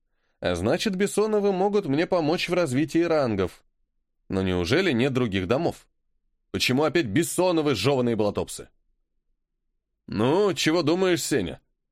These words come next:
Волконский смотрит на меня внимательно. Думаю, что в любом случае сотрудничать с Софией я буду только формально,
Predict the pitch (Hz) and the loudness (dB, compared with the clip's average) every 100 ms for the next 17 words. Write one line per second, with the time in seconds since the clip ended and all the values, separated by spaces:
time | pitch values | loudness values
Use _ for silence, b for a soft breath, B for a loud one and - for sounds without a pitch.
0 | _ _ _ _ _ 107 131 139 240 240 | _ _ _ _ _ 0 0 2 0 0
1 | 226 - 156 160 156 139 127 107 98 101 | -2 0 0 0 0 0 2 0 0 0
2 | 95 82 65 - _ _ _ _ _ _ | 0 -2 -10 -16 _ _ _ _ _ _
3 | _ _ _ _ _ _ _ _ - 95 | _ _ _ _ _ _ _ _ -14 -8
4 | 80 87 165 208 196 185 - 180 160 170 | -4 -2 0 0 0 -2 -2 -2 2 0
5 | 165 156 151 170 165 156 139 135 135 143 | 0 -2 0 0 0 -2 -2 -2 0 0
6 | 131 - 113 - 95 - 190 190 165 120 | -2 -2 -4 -4 -4 -2 -2 0 0 0
7 | 123 120 - 113 110 - 107 117 104 76 | 0 -2 -2 -2 -4 -2 -2 0 -2 -4
8 | 53 | -10